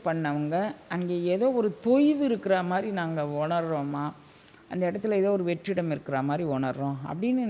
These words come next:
நினைக்கிறவங்களுக்கு இம்முத்திரை சிறந்த முத்திரையாக உள்ளது அப்படிங்கிற வரைக்கும் வச்சுக்கோங்க. இது வந்து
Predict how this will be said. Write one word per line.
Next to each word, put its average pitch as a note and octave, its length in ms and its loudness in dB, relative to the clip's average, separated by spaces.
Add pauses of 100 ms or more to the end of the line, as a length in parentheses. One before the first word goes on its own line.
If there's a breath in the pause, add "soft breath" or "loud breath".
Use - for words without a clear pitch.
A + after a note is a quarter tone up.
நினைக்கிறவங்களுக்கு D#3 640 -4
இம்முத்திரை F3 640 -6
சிறந்த D#3+ 500 -4
முத்திரையாக B2+ 760 -8 (100)
உள்ளது A#2+ 560 -6 (800 loud breath)
அப்படிங்கிற D3 400 -2
வரைக்கும் D3 340 -4
வச்சுக்கோங்க. D3+ 540 -6 (340)
இது E3+ 140 -4
வந்து A#3 420 -4